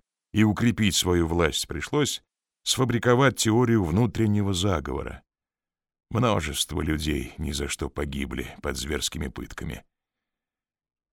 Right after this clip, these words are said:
Не знаю, правда или нет, но говорили, что Борис со своим напарником-монголом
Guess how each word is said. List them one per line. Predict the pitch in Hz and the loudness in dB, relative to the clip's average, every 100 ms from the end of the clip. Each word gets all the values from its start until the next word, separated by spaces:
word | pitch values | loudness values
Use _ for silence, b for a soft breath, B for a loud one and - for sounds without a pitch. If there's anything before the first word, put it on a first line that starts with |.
| _ _ | _ _
Не | - 92 | 0 2
знаю, | 87 104 135 131 117 | 4 6 6 8 6
правда | 85 104 113 101 98 | 4 4 6 4 2
или | 98 95 | 2 4
нет, | 98 120 135 - - - | 4 4 2 0 -6 -10
но | 76 87 | -4 -2
говорили, | 110 107 110 120 113 | 0 0 2 2 0
что | 85 - | -2 -2
Борис | 85 90 95 110 92 | 0 2 2 2 2
со | - 78 | 0 -2
своим | - 82 87 82 | -4 0 0 2
напарником-монголом | 80 82 98 95 87 76 85 78 73 73 85 113 82 69 | 0 2 2 2 2 0 -2 0 -2 -2 0 0 0 -4